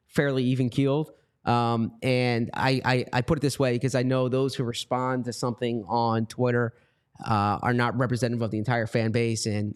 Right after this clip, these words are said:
but I'll defer to, to those people who consume the content and the chat to say this. There have been a few examples recently. I think of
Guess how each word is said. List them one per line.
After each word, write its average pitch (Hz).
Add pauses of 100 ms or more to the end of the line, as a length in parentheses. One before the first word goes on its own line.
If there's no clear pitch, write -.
but 127
I'll 143
defer 139
to, 123 (580)
to 120 (720)
those 135
people 127
who 131
consume 156
the 151
content 147
and 101
the 110
chat 147 (320)
to 135
say 165
this. 131 (280)
There 139
have 143
been 139
a 123
few 180
examples 135
recently. 127
I 117
think 135
of 123